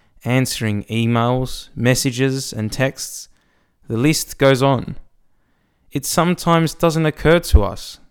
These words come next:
that beyond the social media posts that fill our social media accounts,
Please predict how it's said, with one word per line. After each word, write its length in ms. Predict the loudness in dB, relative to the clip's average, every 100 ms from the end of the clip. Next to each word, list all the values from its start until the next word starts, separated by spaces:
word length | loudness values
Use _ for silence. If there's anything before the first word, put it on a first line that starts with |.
| _
that 180 | -6 -2
beyond 440 | 2 4 4 2 0
the 100 | -2
social 420 | 0 0 2 0
media 320 | 0 0 2
posts 600 | 6 6 4 -2 -12 -14
that 220 | -6 -6 -4
fill 340 | 0 2 2
our 100 | 0
social 420 | 0 0 -2 -2
media 360 | 0 0 0 -2
accounts, 640 | -6 -10 -12 -12 -14 -20